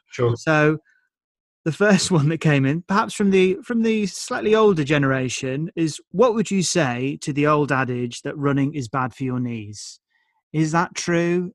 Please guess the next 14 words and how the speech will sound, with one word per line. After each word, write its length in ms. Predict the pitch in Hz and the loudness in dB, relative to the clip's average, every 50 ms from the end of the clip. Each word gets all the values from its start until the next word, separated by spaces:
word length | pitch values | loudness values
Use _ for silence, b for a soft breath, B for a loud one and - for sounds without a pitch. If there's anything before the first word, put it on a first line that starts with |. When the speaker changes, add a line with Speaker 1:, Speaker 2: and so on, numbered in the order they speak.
| _ | _
Speaker 2:
Is, 280 | - 160 151 135 139 - - | -4 -4 -4 -4 -6 -6 -4
is 160 | 170 156 143 | -4 -4 -2
there 140 | 160 160 156 | -2 -2 0
no 220 | 160 160 160 160 | 2 2 2 2
grounds 400 | 147 156 156 156 156 156 151 - | 2 2 2 2 2 0 -2 -4
for 120 | - - 147 | -4 -4 -2
that? 300 | 151 151 147 147 151 - _ _ | -2 0 -2 -2 -4 -8 _ _
Or 180 | - 151 143 139 | -4 0 0 0
is 100 | 135 120 | 0 0
it 100 | 143 147 | -2 -6
just 280 | 131 139 135 117 - - | -6 -6 -6 -6 -6 -8
a 60 | 139 | -8
sort 220 | 123 - - 143 135 | -8 -6 -6 -6 -6
of 180 | 131 117 110 | -6 -8 -10